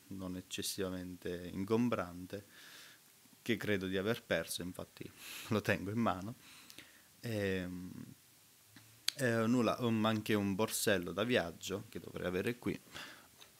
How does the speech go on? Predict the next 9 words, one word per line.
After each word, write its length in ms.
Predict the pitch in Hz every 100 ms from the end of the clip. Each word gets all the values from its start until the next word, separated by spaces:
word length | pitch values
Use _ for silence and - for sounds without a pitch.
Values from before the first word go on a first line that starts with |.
| - - - - - -
Ecco, 340 | 123 120 - 110
un 720 | 110 104 98 98 92 95 95
borsello 920 | 92 - 90 90 50 - - - - - - - - - - -
abbastanza 800 | 95 95 - 95 92 - 87 - - -
pratico, 800 | 139 92 90 - - 98 - - - -
imbottito. 920 | 110 107 98 95 117 - 95 - 92 98 - - - - - - - - - - - - - - - - - - - - -
Sì, 240 | - 101 95 -
abbastanza 580 | - - 104 92 - - -
imbottito, 680 | 98 107 143 - 87 -